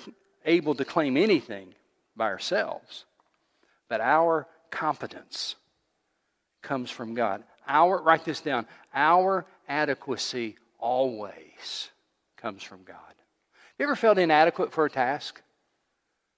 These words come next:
God gives you an opportunity to do something, you just feel like, "I, I just don't have it.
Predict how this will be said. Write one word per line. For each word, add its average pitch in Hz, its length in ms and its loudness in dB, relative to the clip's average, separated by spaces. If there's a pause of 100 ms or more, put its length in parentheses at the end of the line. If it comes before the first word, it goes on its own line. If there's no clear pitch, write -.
(340)
God 147 240 8
gives 160 180 2
you 151 60 -2
an 156 60 2
opportunity 151 480 4
to 135 140 -2
do 151 140 4
something, 147 440 -2
you 139 100 0
just 139 200 -6
feel 156 120 4
like, 139 160 6
"I, 147 220 4
I 170 40 4
just 160 200 -6
don't 123 160 -2
have 135 220 2
it. - 120 -10